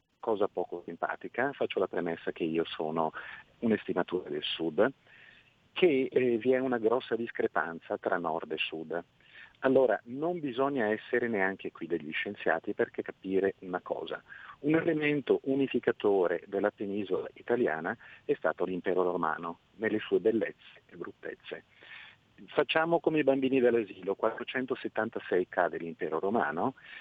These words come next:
e l'Italia viene unificata nel milleottocentosessantuno con un motto: "Abbiamo fatto l'Italia e dobbiamo fare gli italiani". Tutta questa stratificazione che esiste tra Nord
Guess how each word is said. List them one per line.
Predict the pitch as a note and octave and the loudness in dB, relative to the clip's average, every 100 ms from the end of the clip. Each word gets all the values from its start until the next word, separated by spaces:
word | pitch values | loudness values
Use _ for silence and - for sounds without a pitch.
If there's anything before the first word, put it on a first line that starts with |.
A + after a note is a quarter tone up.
| - - | -8 2
e | D3+ C3+ - | 4 4 0
l'Italia | D#3 - G#2+ G2+ A#2 | -2 2 2 4 4
viene | A#2+ C3 | 4 0
unificata | B2+ C3 - - E2 F2 G2+ | 0 -4 -8 -2 -2 0 -4
nel | G2+ | -2
milleottocentosessantuno | F#2+ F2 F#2 F2 F2+ F2 F2+ - - F2+ F2 D#2 D2+ D#2 - - - - | 0 0 0 -4 -6 -4 -6 -8 -8 -8 -8 -12 -12 -14 -14 -20 -20 -2
con | - D#3+ | 4 4
un | B2 C#3 | 4 2
motto: | C#3 E2+ - - C#3 D3+ _ _ - | 2 2 0 0 2 0 _ _ -6
"Abbiamo | D3+ D3 C#3 | -2 0 0
fatto | - E2+ G#2+ | -2 -4 0
l'Italia | G#2 - E2 E2 F#2+ - | 0 4 2 2 -2 -4
e | A#2 | -2
dobbiamo | A2 G#2 G2+ | 0 0 0
fare | - D#2+ D#2 | 0 0 0
gli | |
italiani". | E2 E2 E2 D#2+ D#2 - _ - - _ | -4 -4 -4 -6 -10 -14 _ -20 -20 _
Tutta | - A3 E3 | -6 2 2
questa | - D#3 D3 - | 4 2 0 0
stratificazione | C3+ - B2+ - - - - A#2 A2 G#2 | -2 -4 -10 -8 -6 -6 0 0 2 -2
che | - F2+ | 0 0
esiste | E2+ F#2 - - | 0 -6 -8 -6
tra | - D#2 D#2 | -4 -2 0
Nord | F#2 A#2 C3 B2 | 2 4 2 0